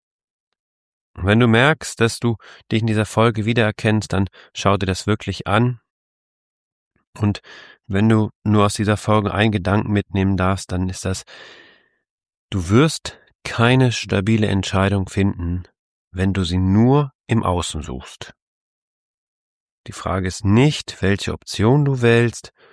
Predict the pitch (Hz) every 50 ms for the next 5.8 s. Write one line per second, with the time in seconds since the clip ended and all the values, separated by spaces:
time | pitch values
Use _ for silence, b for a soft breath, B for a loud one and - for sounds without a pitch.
0 | b b b b - - 101 104 101 98 98 95 - - 95 - - 98 85 -
1 | - 87 85 - - - - - 113 123 131 117 123 147 - - - - - -
2 | b b b b b b b b b b b b - 82 92 110 123 - - -
3 | - 139 135 127 113 - - - 98 85 95 85 85 87 80 - - 95 92 98
4 | 101 104 101 87 80 92 90 - - 98 95 - - _ - - - - 92 98
5 | 101 98 98 104 87 69 73 55 - - - - - - -